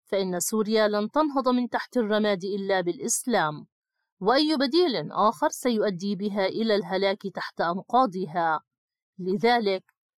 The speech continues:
نؤكد مرة أخرى على الإدارة الجديدة في سوريا أن تبتعد تماما عن أردوغان، وإلا فإنهم بمرور الوقت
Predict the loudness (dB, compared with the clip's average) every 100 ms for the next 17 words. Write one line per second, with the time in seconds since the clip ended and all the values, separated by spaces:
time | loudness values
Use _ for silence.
0 | _ 0 0 2 2 4 4 2 0 -2
1 | -2 -2 2 4 4 0 -2 -2 0 0
2 | 0 -4 -2 -2 -2 -2 -2 -4 -8 -8
3 | -4 0 0 2 2 2 0 -4 _ _
4 | _ -4 -4 -2 -4 -2 0 0 0 0
5 | 0 2 0 0 -2 -2 -2 -4 -4 0
6 | 2 0 0 -8 -16 _ _ _ -4 0
7 | 0 2 2 2 0 0 0 0 -2 -2
8 | -2 -2 -2 -2 -2 2 4 2 -2